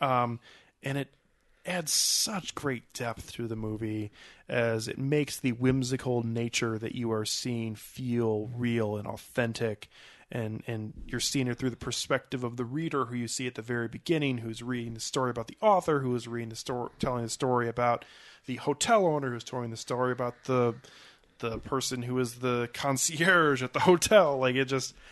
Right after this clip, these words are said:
um, it just adds so many different layers to the story being told and how it turned into this ridiculous legend of this person who's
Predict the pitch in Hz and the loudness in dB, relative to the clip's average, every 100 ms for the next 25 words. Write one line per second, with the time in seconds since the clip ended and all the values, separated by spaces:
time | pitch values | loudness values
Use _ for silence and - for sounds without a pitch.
0 | - - - 123 120 120 - - 131 147 | -20 -8 0 2 2 -2 -6 -8 -4 -2
1 | - - - - _ _ - 135 131 - | -2 -6 -18 -20 _ _ 2 2 2 -2
2 | - 143 139 135 127 131 131 - 123 123 | 0 2 2 0 0 -2 -4 -4 -4 -4
3 | 135 123 127 123 123 120 - 120 113 - | -6 -2 0 2 0 -2 -6 -6 -6 -4
4 | - - 156 143 135 127 123 117 - 120 | -6 -2 0 2 0 -2 -6 -8 -6 -6
5 | 113 110 127 120 113 - 120 117 117 123 | -6 -2 0 0 -2 -6 -4 -4 -6 -8
6 | 113 - 117 107 131 135 117 107 123 117 | -8 -8 -10 -6 -6 -4 -6 -6 -4 -4
7 | 123 117 113 110 110 - 110 110 113 - | -2 -4 -4 -4 -2 -2 -2 -4 -6 -2
8 | - 139 - 113 117 113 | 0 0 0 -4 -4 -6